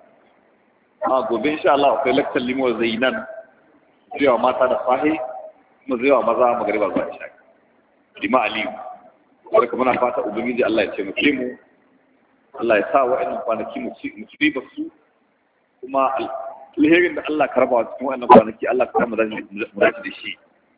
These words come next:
Gafarar da Allah ke yi a cikin wa'annan kwanaki, Allah ya sa mu ciki. Wa muna roƙon Subhanahu wa ta'ala ya hore mana abin da za mu yi lalura. Wa muna roƙon Allah madaukakin sarki ya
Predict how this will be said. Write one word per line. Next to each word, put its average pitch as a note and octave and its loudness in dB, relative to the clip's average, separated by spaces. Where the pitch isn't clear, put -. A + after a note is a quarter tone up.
Gafarar C#3+ 6
da B2 -2
Allah C3+ -4
ke G2+ -8
yi D3 0
a B2 2
cikin - -10
wa'annan B2+ -2
kwanaki, - 0
Allah B2+ 2
ya - -4
sa B2 4
mu A2 -8
ciki. - -18
Wa A2+ -6
muna C3+ 2
roƙon C3 0
Subhanahu A#2 0
wa A#2 2
ta'ala B2 4
ya - -20
hore C3 6
mana B2 -2
abin A2 -6
da A2 -6
za A2 2
mu A2 0
yi G#2 0
lalura. G#2+ 0
Wa G#2 -4
muna A#2+ 4
roƙon G#2+ -4
Allah A#2+ 4
madaukakin A#2 -6
sarki B2+ 0
ya A#2+ 2